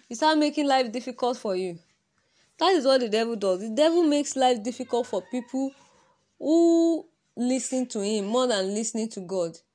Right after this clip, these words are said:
The devil will never say that he's the one that forced you, even though he's the one that, uh, told you to do it.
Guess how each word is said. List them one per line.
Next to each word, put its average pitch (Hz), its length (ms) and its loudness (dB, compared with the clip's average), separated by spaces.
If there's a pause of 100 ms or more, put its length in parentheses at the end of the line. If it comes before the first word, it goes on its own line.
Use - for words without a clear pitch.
(560)
The 320 80 -4
devil 427 320 4
will 294 80 4
never 277 280 2
say 277 140 -2
that 202 200 2
he's 190 120 0
the 190 100 -2
one 226 160 -4
that 170 140 -2
forced 190 400 -6
you, 170 280 -10 (140)
even 302 260 0
though 285 160 4
he's 233 200 0
the 196 80 -2
one 220 200 -2
that, 175 320 0 (680)
uh, 180 640 2
told 247 300 2
you 220 80 -6
to 185 160 -2
do 175 160 -8
it. 185 240 -4